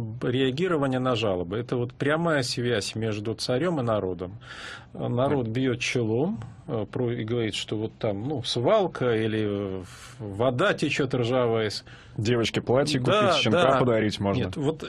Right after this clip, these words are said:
Speaker 1: эти сценарии уже, они написаны, да? Вопрос только, в каких регионах они будут. И он, значит, тут же решает проблему. Поскольку решить социальные проблемы общества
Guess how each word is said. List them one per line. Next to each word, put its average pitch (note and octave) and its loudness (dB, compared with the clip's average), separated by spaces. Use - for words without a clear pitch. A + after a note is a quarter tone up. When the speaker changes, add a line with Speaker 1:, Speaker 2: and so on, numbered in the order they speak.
Speaker 1:
эти F#3+ 2
сценарии G#3 2
уже, F3+ 2
они F3+ 2
написаны, F#3+ -2
да? F#3+ -6
Вопрос C#3+ -2
только, - -2
в - -14
каких C#3+ -2
регионах C3+ -2
они A2 -2
будут. G#2 -4
И F3+ -2
он, D4 2
значит, C4 0
тут C4+ -2
же F#3 0
решает G3 0
проблему. B2 0
Поскольку C#3 0
решить C#3+ 0
социальные C3+ 2
проблемы A2+ 0
общества - -4